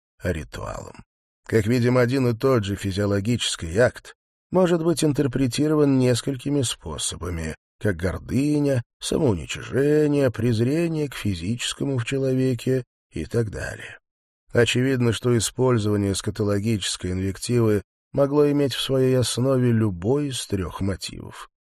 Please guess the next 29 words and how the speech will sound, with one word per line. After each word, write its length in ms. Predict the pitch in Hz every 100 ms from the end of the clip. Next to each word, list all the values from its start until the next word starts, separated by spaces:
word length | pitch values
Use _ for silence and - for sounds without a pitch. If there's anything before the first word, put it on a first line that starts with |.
| _ -
То 100 | 180
есть 220 | 165 -
послать 480 | - 147 156 165 135
человека 640 | - 120 123 135 123 -
в 100 | 101
телесный 720 | - 120 120 113 90 - 87 85
низ 460 | 92 131 123 -
или 180 | 71 73
связать 640 | - 82 98 98 113 98
его 200 | 92 85
с 100 | 82
понятиями 840 | - 87 101 98 - 92 92 82 - _ -
экскрементов 1120 | 110 92 - - 90 90 139 139 90 58 - - _ _ -
можно 400 | 190 180 165 170
было 280 | 175 170
или 200 | 156 151
сознательно 840 | 147 - 143 139 151 127 - 117 123
нарушая 800 | 120 120 120 - 135 147 113 85
общечеловеческие 1120 | 76 - 87 98 107 120 90 - - - 123
табу, 460 | - 123 117 87 57 _ _ _
или 180 | 123 180
по-шутовски 680 | 214 202 - 175 156 131 -
выворачивая 800 | 180 175 131 117 127 127 151 143
наизнанку 840 | 131 127 113 101 101 123 147 170
всё 240 | 147 - 139
самое 480 | - 127 131 147
священное 840 | 143 - 139 - 127 110 123 131 127
для 240 | 123 113
общества, 640 | 110 107 - - - 120